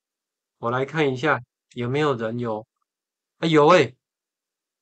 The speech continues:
竟然有人有，<laughs> 害我吓一跳。我想说大部分应该都没有，哦，因为它现在这个板子的价格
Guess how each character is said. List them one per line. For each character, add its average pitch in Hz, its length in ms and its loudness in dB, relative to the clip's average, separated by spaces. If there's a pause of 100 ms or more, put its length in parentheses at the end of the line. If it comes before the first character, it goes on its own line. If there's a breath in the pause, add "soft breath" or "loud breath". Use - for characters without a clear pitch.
(400)
竟 196 200 -2
然 156 160 6
有 135 200 4
人 147 140 4
有， 123 300 2 (380)
<laughs> - 1400 -6
害 175 140 4
我 131 180 4
吓 156 260 2
一 147 80 2
跳。 151 240 4 (680)
我 135 200 -2
想 143 220 4
说 160 100 4
大 185 200 8
部 180 180 0
分 175 140 4
应 156 80 2
该 156 120 4
都 147 160 4
没 139 180 0
有， 120 100 2 (240)
哦， - 200 -4
因 196 160 6
为 196 320 8
它 180 200 4
现 196 180 4
在 185 80 6
这 190 100 2
个 156 120 2
板 117 280 0
子 127 120 -6
的 139 100 2
价 147 260 4
格 113 320 -6